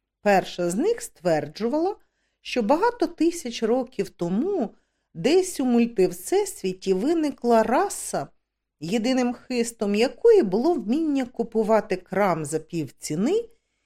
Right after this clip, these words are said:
і перепродувати його з добрим зиском. Невдовзі вона вже тримала в руках велику галактичну імперію, чи, як вони її називали, емпоріум. Її найбільш просунуті представники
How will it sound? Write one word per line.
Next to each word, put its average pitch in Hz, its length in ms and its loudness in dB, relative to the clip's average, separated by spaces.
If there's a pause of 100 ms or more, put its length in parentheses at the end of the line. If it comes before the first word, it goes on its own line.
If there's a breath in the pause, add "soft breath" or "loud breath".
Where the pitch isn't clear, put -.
(180)
і 466 80 6 (100)
перепродувати 311 960 2
його 415 300 0
з 392 100 -6
добрим 160 560 -2
зиском. 135 600 -12 (920)
Невдовзі 208 840 2
вона 196 300 2
вже 190 180 -4
тримала 190 560 0
в 170 80 -4
руках 214 520 0
велику 277 500 -2
галактичну 277 840 -4
імперію, 233 800 -2 (560)
чи, 202 140 -6
як 202 280 -2
вони 185 200 0
її 185 400 -2
називали, 160 840 -2 (320)
емпоріум. 143 800 -2 (960)
Її 190 480 -2
найбільш 190 560 0
просунуті 180 720 -4
представники 160 1120 -6